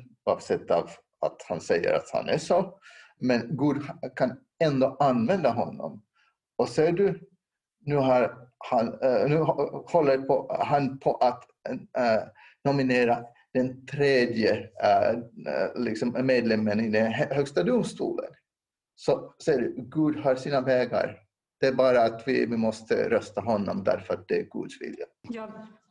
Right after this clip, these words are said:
Speaker 2: Jag kan också verkligen bygga vidare på, på, på det här och, eh, bland allting som den komplexa och brokiga kristna traditionen har i sitt historiska paket så är ju det som man, eh, brukar tala om som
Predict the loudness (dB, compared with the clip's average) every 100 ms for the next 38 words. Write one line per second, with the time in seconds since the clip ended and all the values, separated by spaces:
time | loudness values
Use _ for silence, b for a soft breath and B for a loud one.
0 | -20 -10 0 0 2 -2 -2 -2 -2 -2
1 | -2 -2 -2 -4 -2 -2 -2 -2 -2 -2
2 | -2 -2 -2 -2 -4 -4 -2 -2 -6 -16
3 | -4 -2 0 -2 -2 -2 -2 -2 -2 -2
4 | -4 -2 -2 -2 -2 -2 -2 -2 -4 -8
5 | 0 0 0 0 -2 -2 -2 -2 -2 -4
6 | -4 -4 -2 -2 -2 -2 -2 -2 -2 -4
7 | -4 -6 -4 -4 -2 -4 -4 -4 -4 -4
8 | -2 -4 -2 -2 0 -2 -4 -4 -2 -2
9 | -2 -6 -6 -4 -4 -4 -2 -2 -2 -2
10 | -2 -2 -4 -4 -6